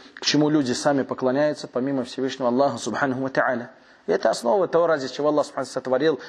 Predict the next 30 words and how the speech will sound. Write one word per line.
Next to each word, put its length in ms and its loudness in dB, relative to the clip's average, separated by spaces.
э, 480 2
пророк 220 0
Мухаммад, 300 0
саллаллаху 340 2
алейхи 120 -2
ва 40 -16
саллям, 120 -4
будучи 360 0
десять 360 -6
лет 180 0
в 60 -10
Мекке, 480 0
он 180 2
только 220 2
призывал 360 0
к 100 -8
«Ля 160 4
иляха 340 0
илляллах». 380 -10
Только 240 -2
к 80 -4
этому 240 -6
призывал. 300 -8
Пришел 320 -2
к 40 -8
своему 220 -4
дяде 340 0
Абу 220 2
Джахлю, 280 2
который 440 0